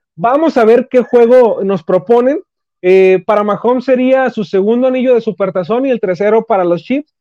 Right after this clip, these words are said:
mientras que para las Águilas de Filadelfia sería el segundo en su historia en caso de que lo consigan. Va a ser un buen juego, creo que el partido se va a definir incluso por un gol de campo.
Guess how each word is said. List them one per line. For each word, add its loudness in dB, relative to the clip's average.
mientras -2
que 0
para -2
las -2
Águilas 0
de -2
Filadelfia -2
sería 0
el -2
segundo -2
en -2
su -8
historia -2
en -12
caso -2
de -2
que -4
lo -2
consigan. -2
Va 2
a 0
ser 0
un 0
buen 0
juego, 0
creo -2
que -2
el -2
partido -2
se -10
va 2
a 2
definir 0
incluso -4
por -2
un -2
gol 0
de -2
campo. -4